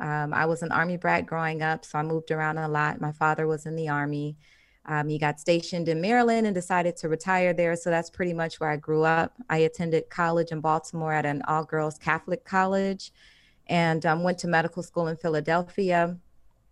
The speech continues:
Um, after I graduated, I completed my residency at the Phila-, um, at University of Maryland in Baltimore. At the same time as graduating medical school, I joined the Army. So I've been in the Army Reserve, um, since two thousand three.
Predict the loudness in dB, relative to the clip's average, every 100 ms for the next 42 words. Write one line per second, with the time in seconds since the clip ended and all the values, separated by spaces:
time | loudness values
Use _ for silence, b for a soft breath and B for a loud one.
0 | -4 2 4 4 2 4 2 4 4 4
1 | 4 4 4 2 2 2 2 0 -2 -8
2 | -4 0 0 0 0 -2 -2 -4 -4 -2
3 | -4 -4 -6 -4 -4 -4 -2 0 -2 -6
4 | -4 -2 0 2 0 2 -2 0 -2 -2
5 | -2 0 0 -2 -6 -6 -4 -4 -8 b
6 | b b b -2 0 0 -2 -2 0 0
7 | -2 2 2 4 2 2 2 2 2 -2
8 | -10 0 2 2 0 -4 -4 -2 -2 -2
9 | -4 -8 -12 -2 0 2 0 -2 0 -2
10 | 0 -2 -2 -4 -2 0 0 -2 _ b
11 | b b b _ 2 2 2 -2 -4 -4
12 | -4 0 2 2 0 -6 0 0 0 -4